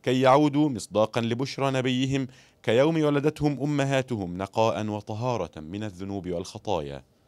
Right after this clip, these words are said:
أيام عبادة ومناسك، وأيام عيد واحتفال، وأيام رجاء في القبول يستن فيها للمسلمين أن يهنئ بعضهم بعضاً بقولهم: "تقبل الله منا ومنكم".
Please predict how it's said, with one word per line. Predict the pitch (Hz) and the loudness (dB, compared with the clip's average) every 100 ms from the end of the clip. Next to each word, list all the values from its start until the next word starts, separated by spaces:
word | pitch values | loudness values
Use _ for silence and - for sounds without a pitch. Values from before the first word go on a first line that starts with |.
| _ _ - | _ _ -10
أيام | 101 98 101 101 | -4 -2 0 0
عبادة | 101 101 101 101 107 101 | 0 2 0 0 -4 -4
ومناسك، | 101 104 117 117 - _ - _ _ - | -2 -4 -6 -10 -14 _ -20 _ _ -6
وأيام | 101 98 110 120 123 | -4 -2 0 -2 -2
عيد | 117 120 98 90 | -4 -4 -6 -8
واحتفال، | 87 107 - 101 101 98 - _ _ _ 107 | -10 -14 -4 -2 -2 -4 -12 _ _ _ -2
وأيام | 110 113 127 139 | 0 0 -2 -4
رجاء | 135 131 127 107 90 | -2 -2 -2 -2 -6
في | 92 | -10
القبول | 87 - 98 117 117 107 _ _ | -10 -6 -4 -2 -2 -4 _ _
يستن | 92 - 123 123 117 | -12 -8 -6 -4 -4
فيها | 120 127 120 | -4 -4 -2
للمسلمين | 113 113 117 - 120 131 | -4 -6 -8 -6 -4 -2
أن | 123 120 123 | -2 -2 -4
يهنئ | 117 127 131 104 110 | -4 -2 -2 0 0
بعضهم | 123 117 123 117 | 0 0 -4 0
بعضاً | 107 113 107 | 2 2 2
بقولهم: | 107 104 - 113 110 110 107 101 _ _ - | -4 -4 -2 -2 0 -2 -2 -6 _ _ -14
"تقبل | 101 - 123 127 | -8 -8 0 0
الله | 117 104 98 92 | 0 0 -2 -2
منا | 90 85 82 82 | -6 -8 -8 -8
ومنكم". | 90 71 65 - | -10 -12 -16 -20